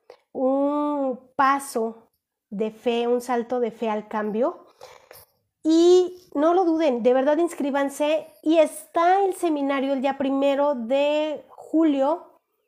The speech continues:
también siete de la noche, los diez mandamientos de una mujer exitosa. Tenemos todo para ser exitosas, tenemos todo para ser felices y somos capaces de lograr lo que nos propongamos.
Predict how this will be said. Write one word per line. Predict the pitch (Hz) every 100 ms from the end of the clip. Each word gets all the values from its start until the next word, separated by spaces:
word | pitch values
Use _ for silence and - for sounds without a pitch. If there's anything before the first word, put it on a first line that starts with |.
| _ -
también | 233 240 254
siete | 269 269
de | 269 247
la | 202
noche, | 220 247 254 294 370 - - _ _ _ -
los | 247 269 254 254
diez | 320 320
mandamientos | 330 320 285 277 285 277 285 311 - - _ _
de | 233
una | 240 247
mujer | 254 247 226
exitosa. | 220 220 220 208 - - - _ _ _ _ -
Tenemos | 220 247 269 262
todo | 262 247
para | 240 220
ser | 240
exitosas, | 247 247 214 247 247 240
tenemos | 220 233 247 247
todo | 285 294
para | 285 226
ser | 247 240
felices | 247 233 247 302 - - - - -
y | 233
somos | 285 302 302
capaces | 247 - 269 277 254
de | 240
lograr | 220 220
lo | 226 233
que | 220
nos | 208
propongamos. | 214 196 185 190 170 -